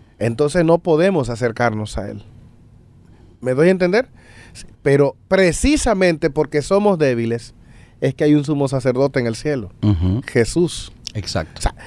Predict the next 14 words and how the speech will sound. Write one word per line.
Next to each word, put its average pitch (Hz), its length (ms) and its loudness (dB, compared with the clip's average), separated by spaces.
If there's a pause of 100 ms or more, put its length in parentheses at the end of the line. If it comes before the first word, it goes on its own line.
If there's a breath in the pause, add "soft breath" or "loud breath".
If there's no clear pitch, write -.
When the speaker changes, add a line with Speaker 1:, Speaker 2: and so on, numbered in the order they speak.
(320 loud breath)
Speaker 1:
Él 175 160 0
me 214 80 2
está 208 160 0
diciendo, 190 380 2
"Acércate 190 640 0
confiadamente, 160 720 2
porque 160 260 0
hay 190 100 6
un 220 100 2
sumo 208 200 0
sacerdote 170 540 0
que 170 140 2
como 226 440 2
tú 190 300 0